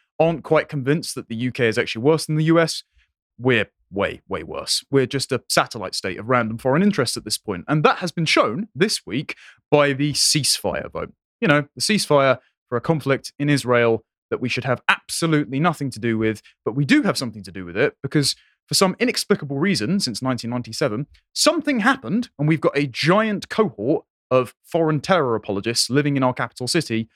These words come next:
demanding that we take a stance on this thing. So, gonna give you some context for this. This is Keir Starmer, leader of the Labour Party,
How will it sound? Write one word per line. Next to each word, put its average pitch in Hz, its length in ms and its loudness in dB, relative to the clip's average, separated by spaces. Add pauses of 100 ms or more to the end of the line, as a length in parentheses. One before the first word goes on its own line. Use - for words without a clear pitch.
(280)
demanding 123 480 0
that - 100 -6
we 107 80 -6
take 104 240 -6
a 107 40 -12
stance - 380 -6
on 85 120 -10
this 92 200 -8
thing. - 220 -12 (240)
So, - 160 0 (840)
gonna 190 160 4
give 143 160 0
you 131 40 -2
some 120 140 -4
context 113 420 -4
for - 80 -12
this. 104 160 -2 (540)
This 208 160 2
is 160 160 4 (140)
Keir 143 140 4
Starmer, 143 380 2
leader 131 180 2
of 117 40 0
the 113 80 -2
Labour 113 160 2
Party, 139 360 2